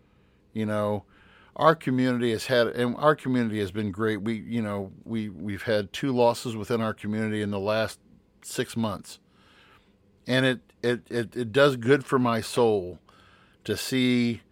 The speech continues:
the community coming together and helping out this family and providing a scholarship fund in the, in the name of this, um, of this young man, and, and, and just really coming together, you know.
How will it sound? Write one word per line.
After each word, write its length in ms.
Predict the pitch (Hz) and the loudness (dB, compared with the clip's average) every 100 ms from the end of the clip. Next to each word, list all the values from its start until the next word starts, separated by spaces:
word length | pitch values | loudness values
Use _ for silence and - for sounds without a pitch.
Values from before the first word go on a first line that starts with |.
| _ _ _ _ _ _ _ _ _ - | _ _ _ _ _ _ _ _ _ -12
the 140 | 107 113 | -8 -4
community 500 | 123 127 131 127 120 | 0 2 2 2 0
coming 380 | - 131 127 | 0 0 0
together 400 | 117 110 113 113 | -2 0 2 2
and 120 | 107 113 | 0 2
helping 340 | 127 127 117 | 0 2 -2
out 140 | 113 | -2
this 160 | - 104 | -4 -8
family 480 | - 117 120 113 110 | -2 0 2 2 0
and 100 | 101 | -2
providing 460 | 117 104 120 117 107 | -4 2 4 2 -2
a 40 | |
scholarship 600 | - 120 117 - - - | -4 0 2 2 0 -2
fund 320 | 127 117 113 | 2 2 2
in 100 | 107 | 0
the, 120 | 104 | -2
in 240 | 104 107 104 | -4 -4 -2
the 60 | |
name 280 | 104 110 113 | -2 -2 0
of 180 | 104 95 | -2 -2
this, 300 | 104 95 - - | -6 -6 -12 -10
um, 480 | 104 101 95 85 92 _ _ _ _ _ _ | -6 -4 -4 -8 -18 _ _ _ _ _ _
of 140 | 104 107 | -6 -2
this 220 | 110 - | -2 0
young 240 | 117 113 | 0 2
man, 360 | 110 110 110 107 - - - - - _ _ - | 0 0 -2 -4 -8 -20 -20 -20 -20 _ _ -8
and, 480 | 113 113 110 104 - - | -4 -2 -2 -4 -8 -4
and, 300 | 120 113 113 | -2 -2 -4
and 140 | 120 123 | -4 -2
just 180 | 123 | -4
really 340 | 151 156 170 151 | -2 0 2 0
coming 360 | - 135 127 | 0 0 2
together, 500 | 110 98 98 90 - - _ _ _ - | 0 -2 -2 -4 -12 -18 _ _ _ -12
you 140 | 101 | -6
know. 340 | 104 107 107 | -4 -2 -2